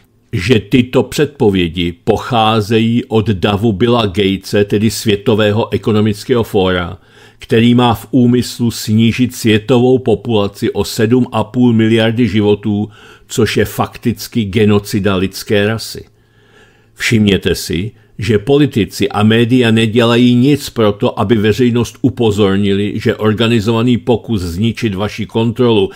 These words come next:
nad vaším zdravím se setkává se slabým odporem.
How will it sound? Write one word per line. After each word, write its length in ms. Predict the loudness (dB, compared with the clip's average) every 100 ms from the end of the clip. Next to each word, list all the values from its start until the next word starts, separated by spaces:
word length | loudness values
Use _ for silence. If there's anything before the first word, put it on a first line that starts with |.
| -12 -6
nad 240 | -2 -2
vaším 420 | -2 -4 -4 -4 -2
zdravím 580 | -2 -2 -4 -8 -10 -12 -14
se 200 | -8 -6
setkává 880 | -6 -6 -8 -4 -2 0 0 -2 -4
se 200 | -8 -10
slabým 520 | -8 -8 -8 -6 -6 -6
odporem. 640 | -10 -10 -10 -10 -14